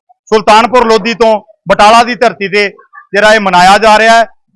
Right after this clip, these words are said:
ਤੇ ਸਾਰਿਆਂ ਨੂੰ ਬਹੁਤ-ਬਹੁਤ ਮੁਬਾਰਕਾਂ। ਤੇ ਤਸਵੀਰਾਂ ਤੁਹਾਨੂੰ ਦਿਖਾਵਾਂਗੇ ਇੱਕ ਵਾਰੀ, ਤੁਸੀਂ ਹੈਰਾਨ ਹੋ ਜਾਓਗੇ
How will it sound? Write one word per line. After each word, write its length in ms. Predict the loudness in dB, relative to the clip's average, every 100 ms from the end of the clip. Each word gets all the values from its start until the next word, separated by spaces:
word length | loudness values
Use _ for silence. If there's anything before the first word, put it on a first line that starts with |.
| _
ਤੇ 180 | -2 -2
ਸਾਰਿਆਂ 440 | 0 0 2 0 -2
ਨੂੰ 100 | -4
ਬਹੁਤ-ਬਹੁਤ 340 | -4 -4 -6
ਮੁਬਾਰਕਾਂ। 520 | -6 -2 0 0 -2 -2
ਤੇ 240 | -2 -2
ਤਸਵੀਰਾਂ 760 | -4 _ _ -6 -6 -4 -2
ਤੁਹਾਨੂੰ 240 | -2 -4 -6
ਦਿਖਾਵਾਂਗੇ 440 | -4 -2 -2 -4
ਇੱਕ 120 | -4 -2
ਵਾਰੀ, 300 | -2 -2 -10 _ _ _ _
ਤੁਸੀਂ 600 | -20 -14 -10 -4 -4 -4 -8 -4
ਹੈਰਾਨ 320 | 0 2 2 2
ਹੋ 200 | 2 2
ਜਾਓਗੇ 460 | 2 2 2 2